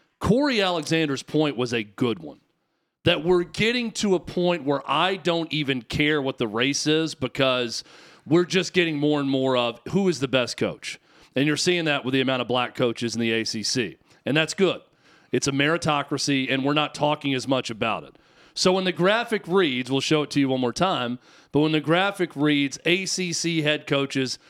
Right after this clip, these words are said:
who happen to be black," if Corey Alexander comes on air and says, "We worded the graphic this way because I see these men as basketball coaches at A C C institutions. And I don't see them necessarily as black coaches.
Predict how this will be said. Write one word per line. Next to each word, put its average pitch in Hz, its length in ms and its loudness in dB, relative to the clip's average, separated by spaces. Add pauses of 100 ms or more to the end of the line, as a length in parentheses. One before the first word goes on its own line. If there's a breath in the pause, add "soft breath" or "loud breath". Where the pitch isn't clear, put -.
(180 soft breath)
who 156 160 2
happen 170 340 0
to 147 80 0
be 135 120 0
black," 160 500 0
if 160 180 -2
Corey 233 460 0
Alexander 180 580 0
comes 156 320 -2
on 147 160 0
air 147 160 -2
and 123 100 -6
says, 127 380 -4 (460 soft breath)
"We 190 240 0
worded 220 500 0
the 233 80 -2
graphic 190 500 0
this 180 220 0
way 135 460 -2 (440)
because 170 540 2
I 220 300 4
see 220 280 -2
these 185 320 -2
men 185 280 2
as 143 120 -4
basketball 156 720 0
coaches 139 480 0
at 131 140 -2
A 156 160 0
C 143 200 -4
C 135 280 0
institutions. - 760 -4 (460 soft breath)
And 139 100 2
I 170 80 2
don't 196 160 -2
see 208 180 0
them 180 120 0
necessarily 165 560 0
as 131 80 -4
black 143 360 0
coaches. 185 540 0